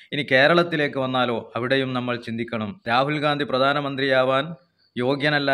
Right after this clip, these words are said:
എന്ന് പറഞ്ഞൊരു മുഖ്യമന്ത്രി, അവർ ഇന്ത്യ മുന്നണിയുടെ തോളിലേറി നടക്കുന്നു, ആര് ജയിച്ചാലും ഇന്ത്യ മുന്നണിക്കുള്ളതാണ് എന്ന് പറയുന്നവർ ഇതേ വാദം പറയുമ്പോൾ നമ്മുടെ മനസ്സിൽ കോൺഗ്രസിന് അവർ നിൽക്കുന്ന സ്ഥലത്ത് യു ഡി എഫിൻ്റെ സ്ഥാനാർത്ഥികൾ തന്നെ ജയിക്കണം. ഇപ്പോൾ കേരളക്കരയുടെ ദുരിതം നമുക്കറിയാം. പാവപ്പെട്ടവർ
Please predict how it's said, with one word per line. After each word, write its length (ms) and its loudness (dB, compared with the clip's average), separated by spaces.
എന്ന് 140 -2
പറഞ്ഞൊരു 400 -2
മുഖ്യമന്ത്രി, 580 -4
അവർ 180 2
ഇന്ത്യ 240 0
മുന്നണിയുടെ 600 0
തോളിലേറി 560 2
നടക്കുന്നു, 420 -4
ആര് 200 4
ജയിച്ചാലും 500 -2
ഇന്ത്യ 220 0
മുന്നണിക്കുള്ളതാണ് 760 -2
എന്ന് 200 -2
പറയുന്നവർ 500 -2
ഇതേ 180 2
വാദം 280 2
പറയുമ്പോൾ 420 0
നമ്മുടെ 360 -4
മനസ്സിൽ 340 -6
കോൺഗ്രസിന് 640 -2
അവർ 260 0
നിൽക്കുന്ന 380 -6
സ്ഥലത്ത് 360 -4
യു 80 -2
ഡി 180 -2
എഫിൻ്റെ 300 -8
സ്ഥാനാർത്ഥികൾ 640 -4
തന്നെ 300 -4
ജയിക്കണം. 400 -4
ഇപ്പോൾ 240 -4
കേരളക്കരയുടെ 640 -2
ദുരിതം 320 -4
നമുക്കറിയാം. 460 0
പാവപ്പെട്ടവർ 500 -2